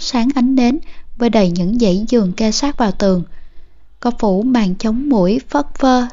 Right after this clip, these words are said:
trong không khí giống như vải liệm. Tôi có thể nghe thấy tiếng rền rĩ và thấy những dáng người qua lớp màn. "Lối này," Sơ Hortensia ra hiệu, cách chúng tôi vài thước về phía trước.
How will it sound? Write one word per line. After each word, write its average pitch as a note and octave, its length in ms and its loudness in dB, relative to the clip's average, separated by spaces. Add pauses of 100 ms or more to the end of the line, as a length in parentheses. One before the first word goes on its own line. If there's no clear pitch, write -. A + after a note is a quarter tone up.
(120)
trong A3+ 280 0
không G#3+ 220 0
khí A#3+ 240 2
giống B3 160 2
như C#4 220 2
vải F#3 220 -2
liệm. G#3 280 2 (1120)
Tôi A3 120 2
có A3 120 0
thể G3+ 160 0
nghe G#3 240 0
thấy A#3 140 -2
tiếng A#3 260 -2
rền G3 240 0
rĩ G3 320 2 (180)
và G3 380 -2
thấy B3 220 0
những B3+ 420 0
dáng C4 320 0
người G#3 260 2
qua A3 200 0
lớp B3+ 260 0
màn. G3 280 0 (1700)
"Lối C4+ 220 6
này," G#3+ 400 2 (800)
Sơ G#3 320 -2
Hortensia G3+ 800 -2
ra F#3+ 140 0
hiệu, F3+ 340 0 (420)
cách C#4 160 -2
chúng C4+ 180 0
tôi A#3+ 140 0
vài G3 240 -2
thước C#4+ 320 -2
về G#3 160 0
phía A#3 120 0
trước. C#4+ 360 -2